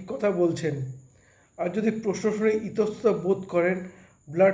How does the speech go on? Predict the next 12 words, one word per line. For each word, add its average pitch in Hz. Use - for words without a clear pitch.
প্রেশার, 202
আহ, 147
বেড়ে 196
যায়, 185
তাহলে 202
কার্ডিয়াক, 196
আহ, 175
সিসমোগ্রাফ, 202
আহ, 175
পলিগ্রাফের 208
মাধ্যমে 180
ল্যাপটপে 175